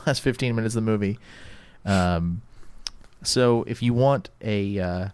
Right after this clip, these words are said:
if you want a good, bad horror movie, you should check out Dead Body, which I'm pretty sure is on Amazon Prime. Uh, and actually, for just a, a regular good movie, I recently watched Girls Trip for the first time,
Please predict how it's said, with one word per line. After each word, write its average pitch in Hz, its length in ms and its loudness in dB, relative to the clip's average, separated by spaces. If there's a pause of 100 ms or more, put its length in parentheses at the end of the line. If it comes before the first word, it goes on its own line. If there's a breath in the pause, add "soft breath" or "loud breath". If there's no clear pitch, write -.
(680)
if 117 120 -4
you 117 80 4
want 123 120 4
a 120 40 0
good, 117 200 2
bad 113 220 4
horror 113 220 4
movie, 117 260 0
you 113 220 -4
should 98 300 -4
check 104 220 -2
out 104 280 0
Dead 95 200 -2
Body, 95 280 -2
which 101 140 -4
I'm 95 100 -2
pretty 107 180 -2
sure - 160 -4
is 98 80 0
on 92 200 -2
Amazon 92 400 -4
Prime. 113 460 -2 (580 loud breath)
Uh, 107 320 4
and 151 380 2
actually, 196 220 2
for 123 380 2
just - 200 -4
a, 131 180 2
a 113 40 2
regular 110 460 2
good 107 320 0
movie, 135 380 0 (480 loud breath)
I 113 200 4
recently 135 600 2
watched 95 600 0 (180)
Girls - 240 2
Trip - 280 -4
for - 100 -4
the 95 40 0
first 95 220 0
time, 80 300 -4